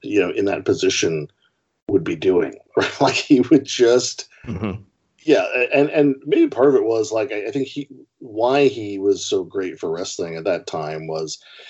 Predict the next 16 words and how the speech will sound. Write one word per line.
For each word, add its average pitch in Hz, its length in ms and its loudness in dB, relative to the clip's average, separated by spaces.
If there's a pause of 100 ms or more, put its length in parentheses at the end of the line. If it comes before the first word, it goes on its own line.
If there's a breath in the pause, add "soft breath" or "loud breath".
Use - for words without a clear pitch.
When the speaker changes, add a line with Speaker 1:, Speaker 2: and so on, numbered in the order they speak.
(540 loud breath)
Speaker 1:
you 127 100 8
know, 107 280 6 (540)
as 120 180 4
N 135 100 10
W 120 220 2
A 107 40 -4
champion, 110 380 -6
you 95 80 -8
had 113 320 -6
to - 60 -8
go 110 200 -2
to 107 60 0
all 98 260 -2
these 101 160 -4
far-flung 98 600 -2
territories 98 1000 0